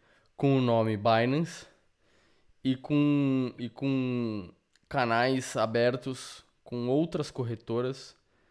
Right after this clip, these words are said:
e canais grandes. Então, são canais de, é, tô vendo aqui o tamanho deles.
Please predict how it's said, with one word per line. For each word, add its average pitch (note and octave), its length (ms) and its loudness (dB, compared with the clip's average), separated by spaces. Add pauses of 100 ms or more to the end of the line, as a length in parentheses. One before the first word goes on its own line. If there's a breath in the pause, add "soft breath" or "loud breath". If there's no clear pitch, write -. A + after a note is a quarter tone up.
(600)
e A2+ 300 -8
canais A#2+ 340 -2
grandes. A#2 720 -2 (140)
Então, G2+ 420 -12
são G#2 200 -14
canais G#2+ 440 -8
de, A2 380 -6 (760)
é, G2 680 -6 (1000)
tô A2+ 100 -12
vendo G#2 180 -6
aqui G2+ 140 -8
o G2+ 40 -8
tamanho G2+ 400 -6
deles. G2 480 -8